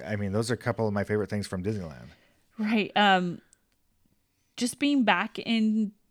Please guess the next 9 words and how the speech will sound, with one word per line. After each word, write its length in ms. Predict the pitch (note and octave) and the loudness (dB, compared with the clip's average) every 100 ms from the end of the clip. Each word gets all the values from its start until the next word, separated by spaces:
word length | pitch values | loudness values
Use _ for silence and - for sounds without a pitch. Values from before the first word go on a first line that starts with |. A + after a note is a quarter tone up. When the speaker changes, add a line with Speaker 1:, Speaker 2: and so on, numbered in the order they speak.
| _ - | _ -2
Speaker 2:
uh, 260 | - F#3+ E3+ | 2 4 4
Disney's 340 | F3 G#3 A3+ | 2 0 0
California 460 | - G#3 G#3 G#3+ G#3+ | 2 4 4 2 0
Adventure 400 | G3+ G3+ A#3 A3 | 0 0 0 0
will 180 | G#3 F#3 | 0 0
be 440 | F#3+ F3+ F3 F3+ - _ _ _ | -2 -4 -4 -6 -12 _ _ _
very, 420 | F#3+ G3+ F#3+ A3 | 0 4 4 2
very 240 | G#3+ G#3 G3+ | 0 0 0
exciting. 680 | G3 - F#3 F#3 G#3 A3 | -2 2 4 4 0 -4